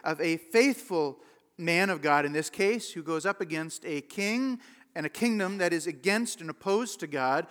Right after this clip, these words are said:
And we watch how obedience and faithfulness is going to interact in, in an empire that is radically opposed to God. And again,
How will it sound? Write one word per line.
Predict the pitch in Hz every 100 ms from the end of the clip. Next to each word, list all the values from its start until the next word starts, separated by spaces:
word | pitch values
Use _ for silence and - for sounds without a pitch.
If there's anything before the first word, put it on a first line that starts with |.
| - -
And | 165
we | 175
watch | 180 202 240 - -
how | 196 185 185
obedience | 156 196 214 220 -
and | 175
faithfulness | - 202 196 202 185 180
is | 185 -
going | 180 165
to | 175
interact | 190 190 185 190 190 - - - -
in, | 185 180
in | - 175
an | 170
empire | 214 226 - 208 190
that | 175 165
is | 165 - -
radically | 156 190 226 220 202
opposed | 180 180 170 165 165
to |
God. | 156 185 147
And | 151
again, | 156 180 196 226